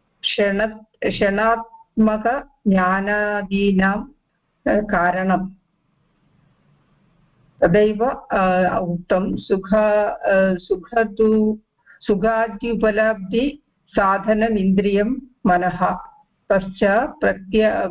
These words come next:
प्रत्यात्म निय-, नियत-, नियतत्वात् अनन्तं, नि-,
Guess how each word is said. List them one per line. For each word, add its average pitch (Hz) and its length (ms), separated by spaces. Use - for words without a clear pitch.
प्रत्यात्म 226 680
निय-, 208 460
नियत-, 208 580
नियतत्वात् 202 1040
अनन्तं, 208 600
नि-, 202 300